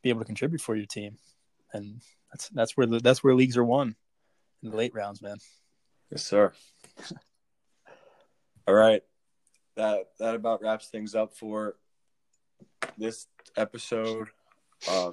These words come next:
Speaker 2: thanks for listening, and, uh, we'll see you guys soon.
Speaker 1: Thanks, guys. Hope, hope you and your families are doing well during this quarantine.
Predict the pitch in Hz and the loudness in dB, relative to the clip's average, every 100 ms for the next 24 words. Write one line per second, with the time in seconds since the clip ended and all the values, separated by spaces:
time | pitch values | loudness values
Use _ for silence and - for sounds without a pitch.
0 | - 101 104 - 101 101 - 107 107 107 | -2 0 0 -4 -6 -6 -6 -6 -6 -6
1 | 110 _ _ _ _ _ _ _ _ 95 | -12 _ _ _ _ _ _ _ _ -10
2 | 98 98 92 92 95 - 110 101 98 98 | -6 -4 -2 -2 -4 -6 -4 -2 -2 -2
3 | 95 - 95 90 - _ _ _ 127 131 | -4 -6 -10 -10 -14 _ _ _ 2 2
4 | - 120 117 139 127 _ - 135 147 139 | 4 4 4 0 -4 _ -8 -6 0 2
5 | 135 123 - 131 127 117 113 127 123 123 | 2 -2 -2 -2 0 -4 -4 -2 2 2
6 | 110 - - 123 113 - 131 117 107 113 | 2 -4 -10 -10 -10 -12 -12 -12 -12 -14
7 | 107 | -14